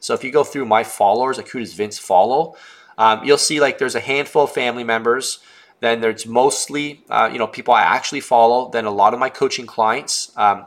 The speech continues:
I follow as many of them as I can. If, if you're listening and I'm not following you, then say, "Hey, Vinny, give me a follow," 'cause I like to keep up with what my students are doing.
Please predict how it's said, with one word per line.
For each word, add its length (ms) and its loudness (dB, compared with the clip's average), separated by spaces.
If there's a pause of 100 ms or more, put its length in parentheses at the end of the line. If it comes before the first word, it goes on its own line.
I 120 -4
follow 340 0
as 240 -16
many 200 -6
of 80 -12
them 120 -6
as 140 -6
I 80 -6
can. 420 -8
If, 260 -16
if 120 -14
you're 100 -6
listening 320 -6
and 140 -6
I'm 80 -6
not 200 -2
following 360 0
you, 100 -8
then 220 -4 (340)
say, 140 -2
"Hey, 140 4
Vinny, 200 -4
give 140 -6
me 80 -4
a 40 -2
follow," 360 4
'cause 180 -4
I 60 4
like 200 0
to 60 -14
keep 300 -6
up 160 0
with 120 -10
what 120 -10
my 80 -4
students 480 -10
are 80 -6
doing. 320 -6